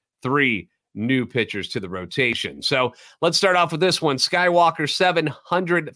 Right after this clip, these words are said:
thousand says, "The Card needs pitching. They said they're going for pitching.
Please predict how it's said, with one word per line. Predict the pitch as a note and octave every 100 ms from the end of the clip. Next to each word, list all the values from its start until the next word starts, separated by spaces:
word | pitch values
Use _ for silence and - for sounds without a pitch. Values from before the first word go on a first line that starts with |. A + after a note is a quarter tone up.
| -
thousand | C#3 F3+ G3+ - D#3+ A2+ C3+ _ - -
says, | - F3+ E3 E3 C#3
"The | D#3+
Card | A#3 D#4 D#4+
needs | A3 D3+
pitching. | F#3 E3+ F#2 D#2 _
They | A#2 C#3 D#3
said | - G3 G#3 F3+
they're | E3+
going | D3+ F3+ G3 E3+ D3+ E3
for | E3+ E3
pitching. | F#3+ F3+ B2+ E2